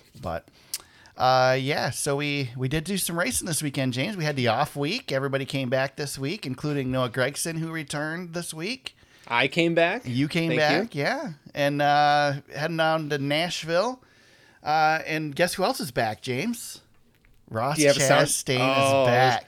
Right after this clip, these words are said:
Speaker 1: I don't have a sound bite, no.
Speaker 2: No,
Speaker 1: Sorry.
Speaker 2: that's all right. Well, you know, Eric, this, uh,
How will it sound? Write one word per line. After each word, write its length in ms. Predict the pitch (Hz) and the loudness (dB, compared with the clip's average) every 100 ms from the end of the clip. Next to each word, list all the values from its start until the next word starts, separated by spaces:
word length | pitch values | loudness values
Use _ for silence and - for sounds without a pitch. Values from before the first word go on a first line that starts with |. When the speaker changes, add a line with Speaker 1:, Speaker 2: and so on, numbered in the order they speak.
| - | -8
Speaker 1:
I 80 | 120 | 0
don't 100 | 147 | 2
have 120 | 151 | 2
a 40 | 135 | 2
sound 340 | 143 113 104 | 2 0 0
bite, 220 | 98 90 | -4 -6
no. 120 | 98 92 | -8 -4
Speaker 2:
No, 40 | |
Speaker 1:
Sorry. 240 | 135 147 | 2 6
Speaker 2:
that's 160 | 147 147 | 6 6
all 80 | 170 | 4
right. 240 | 147 117 | 4 2
Well, 200 | 151 147 | 4 6
you 120 | 151 160 | 6 6
know, 180 | 180 | 6
Eric, 240 | 139 127 117 | 6 4 2
this, 280 | 175 175 170 | -2 0 2
uh, 320 | 139 131 | 2 2